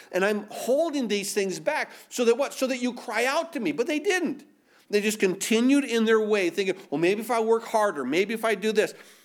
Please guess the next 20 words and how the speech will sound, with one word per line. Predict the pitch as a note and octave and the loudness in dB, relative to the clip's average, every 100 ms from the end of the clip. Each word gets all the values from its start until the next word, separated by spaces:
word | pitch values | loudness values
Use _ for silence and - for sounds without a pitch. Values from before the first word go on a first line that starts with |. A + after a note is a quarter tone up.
| - | -8
Stop | - - - G#3+ G#3+ F#3+ - | -4 -4 0 0 0 -4 -6
what | D#3 D#3 F#3+ | -6 -2 -2
you're | F#3 E3+ | 0 -2
doing. | E3 F#3 G#3 D#3+ | 0 -2 2 2
If | C#3 D3 | 0 -4
it's | C#3 | -6
not | E3 F3+ E3+ | -4 -4 -2
bearing | E3+ E3 | -2 -2
fruit, | - E3+ E3 | 0 -2 0
come | F3 D3+ | -4 -4
back | E3 F3 G#3 | 0 0 -2
to | G#3+ | -6
the | F#3 | -2
Lord | E3+ E3 F#3 F3+ | -2 0 0 0
and | D3+ D3 | 0 -2
then | C#3+ C#3 | -2 -4
watch | D#3 E3+ G3+ - | -6 -4 -6 -4
what | F#3 | -6
he | E3+ E3 | -4 -6
does. | E3 E3 C#3+ | -2 -2 -2